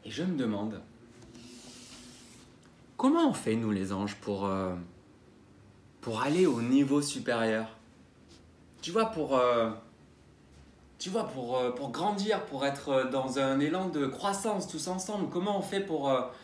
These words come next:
comment on fait pour aller au niveau supérieur, en fait ? Et là, l'autre ange, il regarde et il lui dit, « Eh, mon gars,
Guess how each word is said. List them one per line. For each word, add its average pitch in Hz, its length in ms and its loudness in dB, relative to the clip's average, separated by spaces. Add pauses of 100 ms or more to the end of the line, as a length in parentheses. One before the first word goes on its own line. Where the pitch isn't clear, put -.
(220)
comment 196 320 2
on 180 40 0
fait 285 180 0
pour 120 200 -4
aller 117 140 2
au 117 80 0
niveau 196 260 4
supérieur, 247 540 2
en 202 100 4
fait ? 160 380 -2 (3750)
Et 90 60 -6
là, 98 200 -2
l'autre 104 400 0
ange, 101 400 -2 (640)
il 135 140 2
regarde 120 560 -2
et 98 120 -4
il 98 160 -6
lui 98 120 -6
dit, « 98 440 -8 (1900)
Eh, 107 160 -2
mon 104 180 -2
gars, 98 280 -8